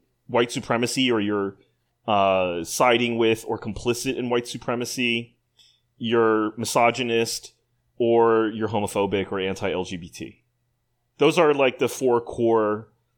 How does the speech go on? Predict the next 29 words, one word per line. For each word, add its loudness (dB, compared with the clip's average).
and 2
I 6
think 2
ableist 4
is -2
in 2
there, 2
but 0
it's -2
sort 0
of, -6
uh, -2
it's -6
not -2
used -6
quite -2
as -6
often. -4
But, 2
like, 2
these 0
are 4
the 0
sort 4
of -2
core 4
accusations 0
that 0
without, 4